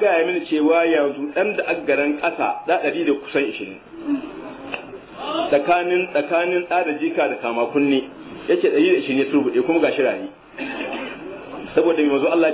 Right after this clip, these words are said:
ce bariki lahu fi umrihi. Allah ka sanya mishi albarka ga rayuwar shi. حدثنا ابن بكير هو يحيى قال حدثنا الليث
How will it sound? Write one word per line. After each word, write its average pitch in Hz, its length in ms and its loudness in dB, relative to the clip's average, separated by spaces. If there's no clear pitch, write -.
ce 147 80 0
bariki 139 360 2
lahu 143 260 2
fi 156 80 0
umrihi. 139 420 -2
Allah 160 240 4
ka - 140 -8
sanya 165 220 4
mishi 147 140 -2
albarka 143 340 2
ga 123 100 -2
rayuwar 123 260 4
shi. - 200 -10
حدثنا 220 600 2
ابن 247 140 4
بكير 208 500 4
هو 208 280 4
يحيى 151 360 2
قال 214 240 4
حدثنا 208 580 0
الليث 202 340 2